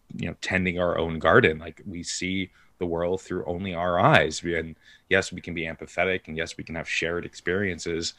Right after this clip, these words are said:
but it all comes down to that kind of singular reality. So then, like, you add the social contract in it as becoming societal beings, collective beings.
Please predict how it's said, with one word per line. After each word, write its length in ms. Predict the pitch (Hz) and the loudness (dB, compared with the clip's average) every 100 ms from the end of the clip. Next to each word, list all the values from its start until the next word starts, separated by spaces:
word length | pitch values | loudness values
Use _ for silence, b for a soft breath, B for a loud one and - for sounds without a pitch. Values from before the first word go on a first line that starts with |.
| b b - | b b 2
but 120 | 90 | 4
it 20 | |
all 100 | 87 | 4
comes 240 | - 87 | 4 0
down 280 | 80 85 85 | 4 4 4
to 120 | - | 0
that 220 | 82 78 - | -2 -2 -2
kind 220 | 82 80 | -2 -2
of 120 | 78 b b b | -6 b b b
singular 520 | - 98 90 85 82 | 2 4 4 2 2
reality. 760 | 80 80 82 92 80 78 - - b b b b - | 0 2 4 4 4 -2 -4 -8 b b b b 4
So 140 | 95 | 6
then, 320 | 98 107 101 | 10 8 8
like, 280 | 95 92 - | 4 2 0
you 100 | 90 _ - | -16 _ 0
add 300 | 101 98 90 | 6 6 6
the 80 | 85 | 0
social 500 | - - 98 - 87 | -2 0 0 0 -4
contract 720 | - 90 107 117 104 80 - | -2 0 0 2 0 0 -2
in 100 | 78 | -6
it 160 | 80 87 b b b | -4 -8 b b b
as 160 | 85 85 | -2 -2
becoming 400 | 85 95 90 80 | -2 -2 -2 -2
societal 640 | - 87 - 87 95 85 | -4 -2 0 2 2 0
beings, 460 | 82 90 107 92 82 | -2 2 4 2 -4
collective 680 | - 90 92 - 92 82 78 | -4 0 0 0 -6 -6 -2
beings. 540 | 90 107 87 85 95 | 0 2 0 -4 -8